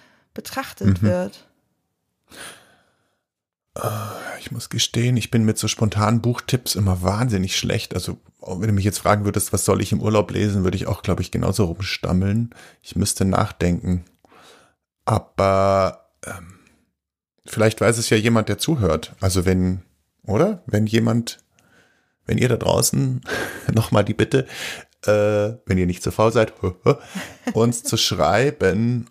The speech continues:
Speaker 2: ob ihr ein gutes Buch zum Thema Lügen, ähm, gutes Kinderbuch im Thema Lügen habt, schreibt uns bitte an
Speaker 1: Genau, ja,
Speaker 2: Podcast at.
Speaker 1: also würde mich persönlich tatsächlich auch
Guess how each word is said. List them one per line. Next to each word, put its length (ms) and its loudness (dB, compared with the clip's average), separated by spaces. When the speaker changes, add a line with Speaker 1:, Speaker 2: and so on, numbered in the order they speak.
Speaker 2:
ob 280 -8
ihr 220 2
ein 200 -2
gutes 340 0
Buch 240 -4
zum 200 -2
Thema 260 2
Lügen, 580 0
ähm, 500 0
gutes 300 -6
Kinderbuch 360 -4
im 100 0
Thema 220 2
Lügen 260 2
habt, 260 -2
schreibt 280 0
uns 140 -2
bitte 300 -4
an 280 -4
Speaker 1:
Genau, 200 2
ja, 40 4
Speaker 2:
Podcast 140 0
at. 180 2
Speaker 1:
also 180 -4
würde 180 0
mich 180 -4
persönlich 340 -2
tatsächlich 460 -6
auch 340 0